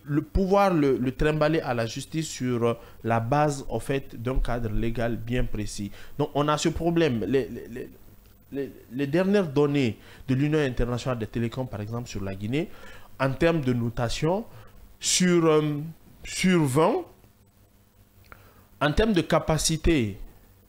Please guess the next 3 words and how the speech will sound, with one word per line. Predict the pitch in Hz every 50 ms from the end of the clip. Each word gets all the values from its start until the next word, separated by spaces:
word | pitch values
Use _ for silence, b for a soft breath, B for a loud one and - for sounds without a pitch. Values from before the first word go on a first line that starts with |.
| - -
euh, | 123 123 123 123 123 123 120 120 120 120 117 117 - - - - - _
capacité, | - 165 160 - 180 165 - - 175 - - 180 175 - - - - - 127
euh, | 135 139 139 135 135 135 131 131 127 127 127 127 127 127 127 127 127